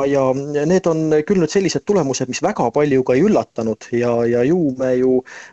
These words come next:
eh, uute kergliiklusteede, mm, nende parem ühendamise ja valgustamisega ka,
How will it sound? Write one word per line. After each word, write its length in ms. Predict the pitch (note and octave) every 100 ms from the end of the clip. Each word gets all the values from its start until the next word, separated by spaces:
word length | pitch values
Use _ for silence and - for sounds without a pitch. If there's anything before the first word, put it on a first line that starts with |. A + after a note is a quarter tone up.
| B2+
eh, 240 | B2+ B2
uute 320 | C3 F#3 E3+
kergliiklusteede, 1000 | C#3+ F3 D#3 C3+ B2+ C3+ - D3+ D#3 D3 B2+ B2 B2
mm, 340 | B2+ B2+ B2+ B2+ B2 B2
nende 180 | C3 C3+
parem 300 | E3+ E3 C#3+
ühendamise 480 | F3+ C#3 C3 B2+ B2+
ja 60 | C3
valgustamisega 760 | F3+ C#3+ - B2+ B2 B2+ B2+
ka, 220 | A#2+ C3